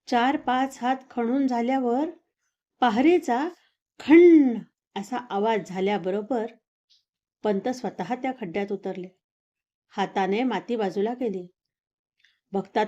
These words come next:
तर काय, साक्षात विठ्ठल रुक्माई, सुंदर मूर्ती, जणू काही कोणीतरी तिथे छान ठेवली आहे ती मूर्ती. सगळ्यांना मोठे कौतुक वाटले.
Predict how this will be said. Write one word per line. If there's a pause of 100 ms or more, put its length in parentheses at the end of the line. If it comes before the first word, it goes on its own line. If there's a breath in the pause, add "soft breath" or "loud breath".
तर
काय,
साक्षात
विठ्ठल
रुक्माई, (880)
सुंदर
मूर्ती, (600)
जणू
काही (380 soft breath)
कोणीतरी
तिथे
छान
ठेवली
आहे
ती
मूर्ती. (2000)
सगळ्यांना
मोठे
कौतुक
वाटले.